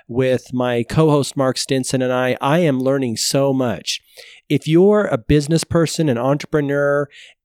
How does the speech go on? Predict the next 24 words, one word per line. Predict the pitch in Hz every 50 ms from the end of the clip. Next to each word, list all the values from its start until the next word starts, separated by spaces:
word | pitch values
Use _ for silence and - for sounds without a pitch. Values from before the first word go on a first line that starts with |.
| _ _
you | - - 123 131 135
want | 139 147 139
to | 131 123
know | 127 139 143 147
more | 143 143 147 143 139
about | 127 123 131 131 120 123
how | - - 147 139
to | 143 135 117 - _ -
have | - - - 131 135 135 120 -
better | - 135 139 143 135
ideas, | 127 123 117 107 160 170 175 170 165 143 -
how | 123 123 120
to | 113 -
cultivate | - - 151 160 - - 139 151 151 147
ideas, | 147 143 143 135 147 143 143 143 143 131 - - - - - -
how | - - 151 151
to | 151
remove | 139 131 123 123 135 143 147 151 147 131
the | 143
blocks | 117 - 127 127 131 139 156 170 175 - - -
that | - 123 98 -
keep | - - 156 - -
you | 135
from, | - - 123 113